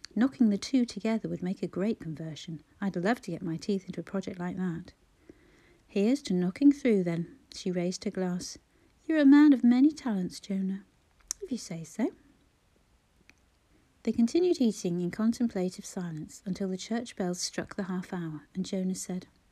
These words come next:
"Clara, it's none of my business, but have you decided what you're going to do about Ned's father?"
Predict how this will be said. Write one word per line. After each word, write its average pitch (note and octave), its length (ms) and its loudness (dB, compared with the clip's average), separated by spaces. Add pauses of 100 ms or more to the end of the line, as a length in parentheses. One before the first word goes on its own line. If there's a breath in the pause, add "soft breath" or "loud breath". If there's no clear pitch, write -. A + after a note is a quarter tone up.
(800 soft breath)
"Clara, C4+ 380 4
it's - 200 -2
none D#4+ 160 8
of F4 60 2
my D#4+ 140 8
business, G3+ 680 -2
but A3+ 140 -6
have B3+ 180 -2
you D4 80 2
decided D4 560 2
what - 140 -4
you're G#3 80 -4
going G#3+ 180 0
to A3+ 100 -6
do A#3+ 200 0
about F3+ 240 -4
Ned's F#3 260 -4
father?" F#3 400 -6